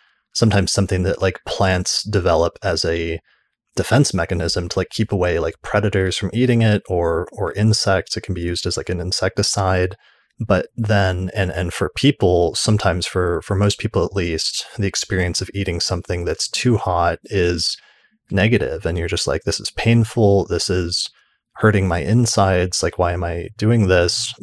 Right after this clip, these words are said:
But then for some people that develop, like, a taste for that or have a, a knack or a tolerance for spicy foods, um, that spice is something that's actually taken as, um, enjoyable or pleasurable to some extent.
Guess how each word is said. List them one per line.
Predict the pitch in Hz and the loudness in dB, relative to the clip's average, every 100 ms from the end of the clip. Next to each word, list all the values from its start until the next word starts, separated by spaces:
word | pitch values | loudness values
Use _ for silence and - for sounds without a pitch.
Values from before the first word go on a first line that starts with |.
| 107 | -2
But | 98 | 0
then | 104 98 98 | 2 2 2
for | 95 - | -2 -4
some | - 127 123 | 0 2 2
people | - 104 - 92 90 87 - - 117 | 2 2 4 6 6 2 -2 -12 -2
that | 101 | 0
develop, | 95 92 85 92 | 2 2 2 0
like, | 85 | -4
a | |
taste | - 131 135 | 0 2 2
for | - | 2
that | 113 95 90 | 2 4 4
or | 85 | 0
have | - 92 90 | 0 -2 0
a, | 85 | -2
a | - 95 | -2 -4
knack | 92 87 87 - - | -2 -2 -4 -8 -2
or | 104 80 | 0 0
a | |
tolerance | - 151 123 95 82 - | 2 2 4 4 0 -4
for | - | -6
spicy | - 80 82 - | -4 -2 -2 -4
foods, | 90 - 90 90 90 95 - _ _ _ _ - | -6 -4 -2 0 -2 -4 -8 _ _ _ _ -4
um, | 98 90 85 80 80 | 0 2 2 -2 -8
that | 95 101 | -4 -2
spice | - - 101 90 - | -2 -2 0 0 0
is | 90 | -4
something | - 90 92 | -2 -4 -4
that's | 92 90 | -4 -4
actually | 90 82 - 95 90 87 | -4 -4 -4 -2 -2 -4
taken | - 95 85 92 90 | -4 -4 -2 -4 -4
as, | 90 87 87 87 - - _ _ _ _ - | -2 -2 -2 -2 -4 -8 _ _ _ _ -6
um, | 92 85 82 85 | 0 0 0 -4
enjoyable | 92 92 92 107 95 90 82 | -2 0 4 4 4 2 -2
or | 87 | -2
pleasurable | - 98 95 92 - | 0 0 2 -2 -2
to | - 95 | -4 -6
some | 87 | -6
extent. | 87 - 98 | -6 -4 -2